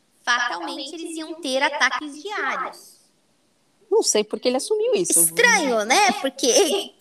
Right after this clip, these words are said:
Speaker 1: se o Dumbledore fosse tão incrível na, na prevenção do monstro, não que Dumbledore não seja incrível,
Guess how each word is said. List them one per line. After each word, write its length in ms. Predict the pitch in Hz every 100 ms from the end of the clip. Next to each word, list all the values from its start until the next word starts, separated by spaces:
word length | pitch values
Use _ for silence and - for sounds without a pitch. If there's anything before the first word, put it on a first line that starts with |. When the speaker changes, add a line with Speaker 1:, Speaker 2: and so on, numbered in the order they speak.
| 247
Speaker 1:
se 180 | - 381
o 60 |
Dumbledore 680 | 381 381 381 - 285 277 277
fosse 240 | 254 262 262
tão 200 | - 339 311 403
incrível 440 | 370 254 240 226
na, 180 | 226 226
na 260 | 170 277 262
prevenção 500 | 302 262 254 254 220
do 160 | 190 311
monstro, 760 | 330 247 330 427 392 - 220
não 180 | 214 262
que 160 | 277 339
Dumbledore 480 | 320 330 392 392 403
não 180 | 381
seja 440 | - - 320 302 240
incrível, 520 | 226 226 196 175 175